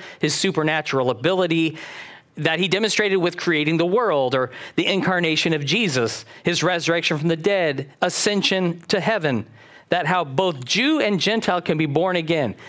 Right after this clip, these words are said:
that God can say something that's not there, and it can be there. He can just speak things into existence. And when he says,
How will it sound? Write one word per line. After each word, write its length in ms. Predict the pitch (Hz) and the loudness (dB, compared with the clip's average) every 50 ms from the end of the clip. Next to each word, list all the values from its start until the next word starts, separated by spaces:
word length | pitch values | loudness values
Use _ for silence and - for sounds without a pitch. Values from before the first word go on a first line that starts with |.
| - - | -4 -2
that 180 | 175 180 160 | -2 -2 0
God 300 | 175 196 226 285 339 262 | 0 2 2 2 0 0
can 180 | - 269 247 214 | -2 -2 0 0
say 680 | - - - - - 269 277 294 294 277 254 233 196 | 0 0 0 2 2 2 2 2 2 2 0 -2 -2
something 640 | - - - - 170 151 123 - - 139 139 147 143 | -4 -2 0 0 0 0 -2 -2 0 0 0 2 2
that's 260 | 147 147 143 - - | 0 0 -2 0 0
not 360 | 175 185 208 247 294 285 - - - _ _ - | 2 2 2 2 0 -2 -4 -8 -16 _ _ -4
there, 560 | 143 180 220 214 175 139 127 127 143 170 - - - - - | -2 0 2 2 2 2 2 0 0 -2 -2 -8 -16 -6 -4
and 140 | 175 185 208 | -2 0 0
it 100 | 196 - | 0 0
can 140 | 226 208 190 | 0 0 2
be 100 | 202 190 | 0 2
there. 380 | 196 233 208 131 98 - - - - - - - - - - | 2 2 0 0 -2 -6 -12 -18 -20 -20 -20 -20 -20 -4 -2
He 140 | 208 214 | -2 0
can 120 | - 220 196 | 2 2 2
just 200 | 196 196 - - | 2 2 0 -2
speak 320 | - - 240 262 247 - | 0 0 0 0 0 0
things 240 | - 240 220 190 180 | 0 0 0 2 2
into 240 | 208 190 175 - 185 | 0 0 2 0 -2
existence. 600 | 160 151 143 175 190 175 - - 127 113 - - | -2 0 0 0 0 0 0 -2 -2 0 0 0
And 120 | 143 151 | 0 2
when 80 | 147 147 | 0 0
he 40 | 143 | 0
says, 300 | - 202 180 160 - | 0 0 0 0 -2